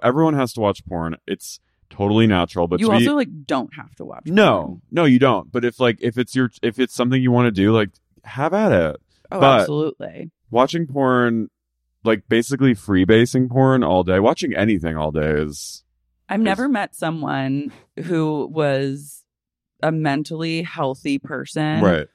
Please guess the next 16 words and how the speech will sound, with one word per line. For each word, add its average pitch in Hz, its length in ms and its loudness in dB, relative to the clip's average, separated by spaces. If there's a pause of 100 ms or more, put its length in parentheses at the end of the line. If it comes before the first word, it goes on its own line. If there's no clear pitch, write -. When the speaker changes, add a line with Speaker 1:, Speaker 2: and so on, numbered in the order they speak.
(120)
Speaker 2:
who 185 180 -4
also 139 440 -2
is 131 100 -8
addicted 135 520 -12
to - 60 -12
porn. - 540 -14 (140)
It - 180 -4
changes 165 580 -4
your 214 140 -2
brain. 123 600 -6
Speaker 1:
Yeah. 95 200 -2
Speaker 2:
It 92 40 -2
changes 160 320 -2
your 185 100 -6
brain 127 300 -2
chemistry. 127 800 -6